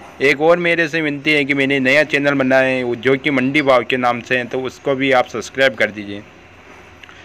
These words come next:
दोस्तों, अभी हाल फिलहाल की बात करते हैं तो आज से तो मन-, मंडी बने,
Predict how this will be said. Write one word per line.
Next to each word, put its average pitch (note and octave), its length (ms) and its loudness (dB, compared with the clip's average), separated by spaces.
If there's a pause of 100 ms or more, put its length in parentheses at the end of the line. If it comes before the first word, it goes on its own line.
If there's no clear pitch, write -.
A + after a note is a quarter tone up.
(240)
दोस्तों, D#3 360 2
अभी D#3+ 320 2
हाल C#3 280 0
फिलहाल D#3+ 320 0
की D3+ 100 -12
बात D3 300 0
करते C#3 360 0
हैं C#3 100 2
तो C#3 180 -2 (220)
आज D3 260 2
से F3 200 -4
तो F3 100 -4
मन-, D#3+ 460 -6 (380)
मंडी D#3+ 280 0
बने, D#3+ 380 0